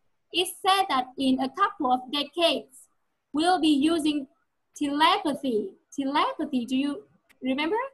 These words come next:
And holography. Holography. Telepathy uses a tiny device placed into our head. Nào, đọc trước đoạn đấy nhá. Can you? Now,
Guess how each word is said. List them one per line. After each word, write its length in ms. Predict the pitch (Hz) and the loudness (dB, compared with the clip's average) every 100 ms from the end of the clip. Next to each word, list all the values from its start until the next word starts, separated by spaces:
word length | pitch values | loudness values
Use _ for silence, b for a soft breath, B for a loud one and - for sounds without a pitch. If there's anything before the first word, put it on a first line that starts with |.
| _ _ _ _ _ _ - | _ _ _ _ _ _ -2
And 160 | 262 262 - | -2 -2 2
holography. 960 | - 381 381 381 339 262 247 247 208 196 - _ _ _ _ - | 6 6 4 -2 0 -2 -2 -6 -8 -8 -16 _ _ _ _ 2
Holography. 920 | 330 330 349 339 262 220 - 202 190 _ _ _ _ _ _ _ | 4 6 4 2 -2 -6 -10 -10 -12 _ _ _ _ _ _ _
Telepathy 680 | - 285 285 339 370 311 269 233 294 | -6 -2 4 4 4 0 -2 0 0
uses 260 | 339 254 226 - | 0 0 -2 -2
a 60 | 254 240 285 | -8 -8 -2
tiny 400 | 320 330 311 320 247 277 | 2 2 0 -4 -2 -2
device 540 | 269 294 302 262 233 - _ | 2 4 4 2 -2 -10 _
placed 420 | 285 294 359 - - | -2 0 -2 -6 -8
into 320 | 262 254 262 | -4 -2 0
our 220 | 247 254 262 262 | 0 2 0 -2
head. 160 | 277 - _ _ _ _ _ _ - | -4 -6 _ _ _ _ _ _ -4
Nào, 280 | 269 240 - _ _ - | 0 0 -4 _ _ -6
đọc 120 | 226 | -6
trước 100 | 311 | -6
đoạn 120 | 311 - | -8 -6
đấy 120 | 208 | -4
nhá. 200 | 262 233 - _ _ _ _ _ _ _ _ _ _ _ _ _ _ - | -2 -4 -6 _ _ _ _ _ _ _ _ _ _ _ _ _ _ -10
Can 100 | 233 | -4
you? 340 | 269 440 427 - | -2 -2 -4 -2
Now, 200 | 262 | -2